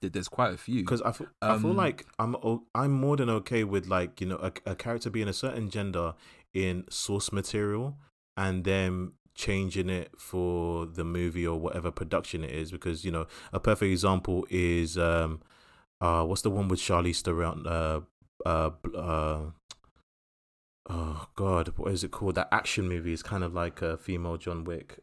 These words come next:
Speaker 2: Um,
Speaker 1: Oh, um, Neon Light one, right?
Speaker 2: Neon
Speaker 1: Or what was
Speaker 2: Blonde
Speaker 1: it
Speaker 2: or
Speaker 1: called?
Speaker 2: something like that. Um, but aw-,
Speaker 1: Something like that.
Speaker 2: awesome movie, awesome action movie.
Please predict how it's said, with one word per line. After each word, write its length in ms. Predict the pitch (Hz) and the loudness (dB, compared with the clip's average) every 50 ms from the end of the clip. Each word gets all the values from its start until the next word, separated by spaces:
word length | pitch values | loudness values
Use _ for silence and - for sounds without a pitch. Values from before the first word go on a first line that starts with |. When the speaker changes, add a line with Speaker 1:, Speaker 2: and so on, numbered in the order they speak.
| _ - | _ -10
Speaker 2:
Um, 560 | 82 82 82 82 82 80 80 78 78 82 82 - _ _ _ _ _ _ _ _ _ _ _ _ _ _ _ _ _ _ _ _ _ - - - - - - | -8 -6 -6 -6 -6 -6 -6 -8 -10 -10 -14 -16 _ _ _ _ _ _ _ _ _ _ _ _ _ _ _ _ _ _ _ _ _ -18 -18 -18 -14 -4 2
Speaker 1:
Oh, 720 | 98 101 104 104 107 104 101 98 98 92 90 87 87 85 - | 4 6 6 8 6 6 6 4 4 2 2 0 -2 -4 -4
um, 720 | - 95 95 92 92 90 87 87 87 87 87 85 85 85 - _ _ _ - - - - - - _ _ _ - | -2 0 2 2 2 2 0 0 -2 -2 -4 -6 -6 -8 -12 _ _ _ -16 -14 -14 -14 -16 -18 _ _ _ -10
Neon 460 | 90 92 95 98 101 101 95 92 92 92 | -4 -2 0 2 2 2 2 2 0 0
Light 240 | 95 92 - - - | 0 0 -2 -2 -6
one, 180 | 82 - - - | -10 -10 -6 -2
right? 180 | 107 104 107 | 0 2 4
Speaker 2:
Neon 60 | 107 | 4
Speaker 1:
Or 60 | 107 104 | 6 6
what 100 | 98 95 | 4 4
was 60 | 90 | 4
Speaker 2:
Blonde 240 | 95 101 101 101 98 | 4 4 4 4 4
Speaker 1:
it 20 | |
Speaker 2:
or 40 | 95 | 4
Speaker 1:
called? 120 | 92 90 85 | 4 4 2
Speaker 2:
something 380 | - 95 87 82 - 92 90 87 | 2 2 0 0 0 0 0 2
like 200 | 87 85 82 - | 2 0 0 2
that. 280 | 90 87 82 - - | 2 2 2 2 2
Um, 480 | 92 90 90 90 90 87 85 85 82 - - | 4 4 6 6 6 4 2 0 -4 -2 2
but 200 | 98 95 - - - _ - | 2 2 2 2 -4 _ -4
aw-, 60 | 117 | -2
Speaker 1:
Something 300 | 107 - 101 90 92 101 | 0 0 0 -2 0 2
like 120 | 123 127 | 2 2
that. 60 | 117 - | 2 2
Speaker 2:
awesome 380 | - - 101 92 92 - - - _ - | 0 -2 -2 -2 -2 -4 -6 -10 _ -2
movie, 520 | 98 95 101 104 98 90 87 85 82 82 | 2 4 6 6 6 6 4 2 0 0
awesome 380 | - 95 101 98 - - 87 85 | 2 4 4 4 4 2 0 0
action 280 | 85 80 - - 82 78 | 0 -2 -4 -6 -6 -6
movie. 400 | 78 78 78 80 78 73 78 - | -4 -6 -6 -4 -4 -6 -6 -8